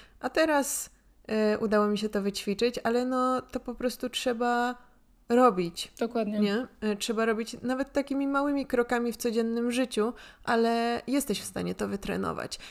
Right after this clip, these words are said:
Speaker 1: I wiem, że dzisiaj to brzmi jak coś absolutnie nieosiągalnego.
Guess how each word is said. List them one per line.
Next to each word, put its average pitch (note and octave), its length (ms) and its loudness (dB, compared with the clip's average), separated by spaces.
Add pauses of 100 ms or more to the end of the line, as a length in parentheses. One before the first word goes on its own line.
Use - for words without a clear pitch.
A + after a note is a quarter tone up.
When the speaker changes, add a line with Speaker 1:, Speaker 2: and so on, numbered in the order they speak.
(140)
Speaker 1:
I A3+ 80 -4
wiem, C#4 180 2
że G#3+ 120 -2
dzisiaj A3 300 0
to A3 120 -2
brzmi G#3 520 0
jak G#3+ 200 -2
coś G#3 300 -4
absolutnie F#3 880 0 (260)
nieosiągalnego. F#3+ 1080 2